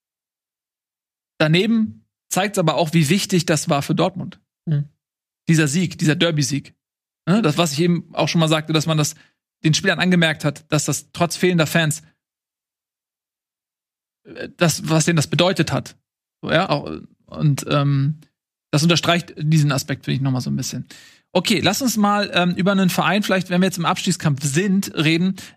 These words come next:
Speaker 1: der diesen richtig angenommen hat und mitten im Spiel ist, was den Nichtabstieg angeht. Das ist Mainz null fünf.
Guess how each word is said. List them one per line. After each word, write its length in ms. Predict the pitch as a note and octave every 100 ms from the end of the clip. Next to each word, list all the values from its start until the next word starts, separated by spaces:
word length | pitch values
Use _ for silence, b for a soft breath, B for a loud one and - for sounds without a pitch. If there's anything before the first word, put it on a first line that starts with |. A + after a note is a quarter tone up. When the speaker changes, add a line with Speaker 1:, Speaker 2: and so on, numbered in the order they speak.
| _
Speaker 1:
der 180 | D#3 E3+
diesen 240 | F#3+ F3+
richtig 300 | E3+ - D#3
angenommen 440 | F3+ F#3+ E3 C#3 C3
hat 260 | D3 - -
und 360 | D3+ D#3 - - _ _ _ _ -
mitten 440 | F#3 G3+ G#3 G#3+
im 100 | F#3
Spiel 360 | - - G3+ F3+
ist, 360 | D#3 G3 - _ -
was 300 | D#3+ E3 -
den 140 | D#3 D#3+
Nichtabstieg 420 | G3+ D3+ - D3+
angeht. 220 | D3+ E3
Das 120 | F#3
ist 100 | G3
Mainz 240 | G3+ G3+ G#3+
null 80 |
fünf. 400 | - F#3 C#3 -